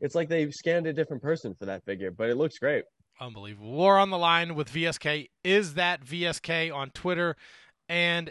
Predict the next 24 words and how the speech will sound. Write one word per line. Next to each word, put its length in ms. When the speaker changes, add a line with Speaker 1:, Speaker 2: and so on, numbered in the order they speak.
Speaker 2:
Instagram. 800
Uh, 400
he 280
has 160
been 180
seen 320
on 500
A 100
E 80
W 260
Dark. 340
He 140
was 120
on 160
it 80
tonight. 420
Uh, 160
Dark 220
Elevation, 480
excuse 400
me. 120
My 180
apologize. 500
Uh, 260